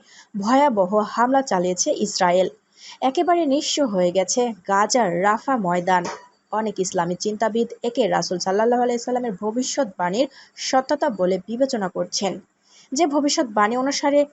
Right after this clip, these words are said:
সাময়িক কষ্ট হলেও শেষ বিজয় হবে কিন্তু মুসলমানদের। আরবিতে শাম দেশ বলতে বোঝানো হয় ফিলিস্তিনকে।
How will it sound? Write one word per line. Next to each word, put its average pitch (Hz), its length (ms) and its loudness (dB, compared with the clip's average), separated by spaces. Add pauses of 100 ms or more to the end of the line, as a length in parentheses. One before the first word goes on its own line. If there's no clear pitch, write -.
(140)
সাময়িক 254 580 2
কষ্ট 302 340 -4
হলেও 262 580 2
শেষ - 520 0
বিজয় 196 480 0
হবে 269 260 0
কিন্তু 285 460 0 (220)
মুসলমানদের। 175 720 0 (800)
আরবিতে 285 440 4
শাম 294 440 2
দেশ 302 260 0
বলতে 190 240 0
বোঝানো 247 480 0
হয় 262 300 2 (100)
ফিলিস্তিনকে। 185 720 -4